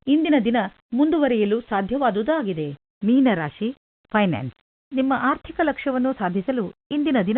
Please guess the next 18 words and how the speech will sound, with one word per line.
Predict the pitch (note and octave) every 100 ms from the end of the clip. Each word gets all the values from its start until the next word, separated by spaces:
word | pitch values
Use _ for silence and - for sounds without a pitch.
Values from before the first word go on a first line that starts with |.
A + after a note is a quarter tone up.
| A3
ತುಂಬ | - B3+ C4 -
ಶುಭವಾಗಿದೆ. | A3 A3+ E3 D3+ C#3+ - _ _ _ _ _ A3+
ನೆನಪಿನಲ್ಲಿ | B3 C#4 A#3 A#3 A#3 F3
ಇಡಿ, | G3 E4+ _ _ _
ನಿಮ್ಮದಾಗಿರುವ | A#3 E4 F#4 E4 C#4 D4+ D4
ಕೆಲಸವನ್ನು | B3 A3 B3 A3+ A3 B3
ಸಮಯದ | G#3 G3 A#3 A3
ಮುಂಚೆ | G3+ G#3+ G#3 F3 A#3+
ಪೂರ್ತಿ | C4 C4 A3
ಮಾಡಿ. | F3+ D3+ D3+ - _ _ _ -
ಇದಕ್ಕೆ | C4 D4 C#4+
ನೀವು | A3+ A#3 G#3 A3+ _ _ -
ಸಕಾರಾತ್ಮಕ | B3 D4+ D#4+ D4 C4 B3+
ಯೋಚನೆ | G#3 F#3 G#3 F#3+ C#4 _ _
ಹಾಗೂ | A3 A#3 A3+
ಆಶಾವಾದಿಯಾಗುವ | - B3 B3 D#4+ C#4 G#3 A3 G3 F#3 G#3+ -
ಅವಶ್ಯಕತೆ | - C4 - A3+ C#4
ಇದೆ. | A3+ D3